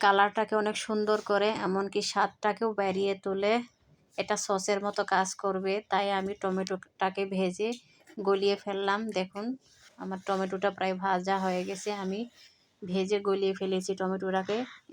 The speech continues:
এ পর্যায়ে দিয়ে দিলাম সামান্য একটু আদা বাটা, কাঁচামরিচ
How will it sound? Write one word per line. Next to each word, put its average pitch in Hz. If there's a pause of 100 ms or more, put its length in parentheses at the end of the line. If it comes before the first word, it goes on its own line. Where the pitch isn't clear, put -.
এ -
পর্যায়ে 202
দিয়ে 196
দিলাম 190 (100)
সামান্য 190
একটু 202 (180)
আদা 190
বাটা, 185 (1000)
কাঁচামরিচ 196